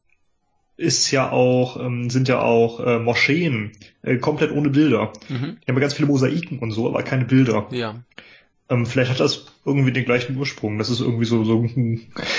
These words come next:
Speaker 1: eine Gottesmaschine ist, da irgendwie Film zu zeigen oder so.
Speaker 2: Weiß ich nicht. Also ein, ein Problem ist natürlich, dass, dass viele Filme tatsächlich gegen deren Moralvorstellungen verstoßen. Dementsprechend wird da auch zukünftig sehr, sehr viel zensiert.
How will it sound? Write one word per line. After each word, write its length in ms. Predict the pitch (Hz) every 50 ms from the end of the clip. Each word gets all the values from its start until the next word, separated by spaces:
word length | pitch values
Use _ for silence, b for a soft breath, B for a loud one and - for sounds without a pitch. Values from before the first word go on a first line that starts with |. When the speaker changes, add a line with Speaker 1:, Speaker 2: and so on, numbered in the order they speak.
| B B B B B B B B -
Speaker 1:
eine 80 | 139 131
Gottesmaschine 960 | - 131 123 - 139 123 - - - - 110 - - - 135 123 127 127 123
ist, 200 | 131 127 - -
da 40 | 123
irgendwie 260 | 123 123 123 123 120
Film 280 | 113 120 139 160 165 160
zu 140 | - - -
zeigen 340 | - 113 110 107 104 107 107
oder 180 | 107 110 110
so. 240 | 104 113 117 127 127 143 147 147 127
Speaker 2:
Weiß 240 | 123 120 123 123 -
ich 100 | 143 127
nicht. 220 | 127 123 120 - 123
Also 240 | 123 127 131 -
ein, 220 | - 135 143 143 -
ein 260 | - 131 151 175 185
Problem 400 | - - 156 143 147 151 160 160
ist 140 | 156 - -
natürlich, 440 | 147 139 - - 143 147 143 - -
dass, 380 | 131 127 123 - - - 139 _
dass 280 | - 123 120 - - -
viele 300 | - - 135 131 139 127
Filme 400 | - - 139 131 131 131 131 123
tatsächlich 680 | - 127 120 - - 127 120 - 131 127 123 - -
gegen 560 | - 123 120 117 117 120 117 117 117 110 _ -
deren 280 | 113 113 113 - 117
Moralvorstellungen 1000 | 113 117 113 107 - 104 107 117 - - - 180 170 160 - 175 160 170 160 156
verstoßen. 600 | - - - - - - 147 143 147 143 165 151 156 b b b b b b _
Dementsprechend 720 | 135 135 139 131 123 - - 127 123 - 135 131 120 -
wird 160 | 123 127 123 -
da 80 | 120
auch 200 | 85 120 120 -
zukünftig 800 | - - - 156 156 156 - 160 156 147 135 - - 143 135 127
sehr, 200 | 127 127 127 120
sehr 120 | 117 123 120
viel 320 | - - - 135 127 127
zensiert. 520 | 123 - 127 123 113 123 147 220 320 -